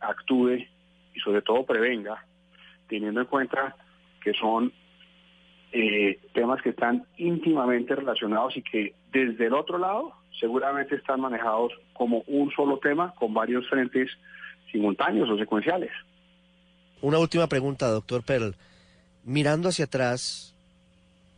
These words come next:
Speaker 2: ¿cree que se cometieron errores en la negociación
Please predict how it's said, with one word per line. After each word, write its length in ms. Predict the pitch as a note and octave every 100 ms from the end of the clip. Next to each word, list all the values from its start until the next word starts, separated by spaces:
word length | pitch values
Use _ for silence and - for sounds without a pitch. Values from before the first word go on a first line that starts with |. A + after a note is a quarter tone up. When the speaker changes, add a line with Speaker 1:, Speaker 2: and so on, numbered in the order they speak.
| -
Speaker 2:
¿cree 280 | D3+ D3
que 160 | D#3 D#3
se 120 | C#3
cometieron 580 | C3+ A#2+ G2 A#2+ A#2+ D3
errores 760 | B2 A2+ B2+ B2+ C3+ - - - - - - _ -
en 160 | B2
la 100 | B2+
negociación 920 | A#2 A#2 A2+ - G#2 - B2 A#2 B2